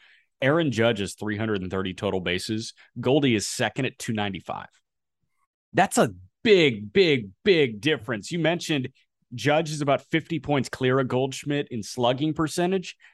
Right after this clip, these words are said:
How about O P S? Like, those are the two guys in Major League Baseball with an O P S over a thousand. Judge is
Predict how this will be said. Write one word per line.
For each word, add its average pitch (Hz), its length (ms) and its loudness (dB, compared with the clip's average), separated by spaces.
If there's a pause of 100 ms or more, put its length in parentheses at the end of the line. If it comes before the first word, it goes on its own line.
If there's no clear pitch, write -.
How 180 60 4
about 190 140 6
O 175 140 4
P 156 220 4
S? 101 260 0
Like, 131 220 0
those 185 240 2
are - 20 -8
the 190 80 -2
two 170 240 -2
guys 143 320 4
in 127 60 -2
Major 123 240 -2
League 117 120 -6
Baseball 113 380 -2
with 95 120 -6
an 98 60 -4
O 104 80 -2
P 113 200 -2
S 104 160 -2
over 107 180 -2
a 95 80 -2
thousand. 120 540 -2 (560)
Judge 170 400 4
is 170 200 2